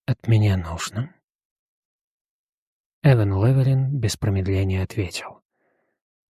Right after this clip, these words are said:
И этот ответ был молниеносен. «Правда». Пуаро задумчиво погладил свои великолепные усы. «А вы в этом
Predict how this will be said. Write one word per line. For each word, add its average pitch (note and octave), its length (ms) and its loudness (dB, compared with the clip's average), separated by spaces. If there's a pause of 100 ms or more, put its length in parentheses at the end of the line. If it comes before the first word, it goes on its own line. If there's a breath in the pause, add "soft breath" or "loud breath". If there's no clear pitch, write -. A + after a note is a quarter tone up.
И A#2+ 100 2
этот C#3 260 4
ответ A2 340 2
был G2 300 0
молниеносен. F#2 840 -4 (840)
«Правда». F#2+ 500 0 (1300)
Пуаро G#2+ 400 4
задумчиво A2+ 680 0
погладил G2 640 -2
свои G2 340 -2
великолепные F#2+ 840 -4
усы. - 500 -8 (1900)
«А A2 200 2
вы A2+ 220 4
в G2+ 60 0
этом G2 380 -2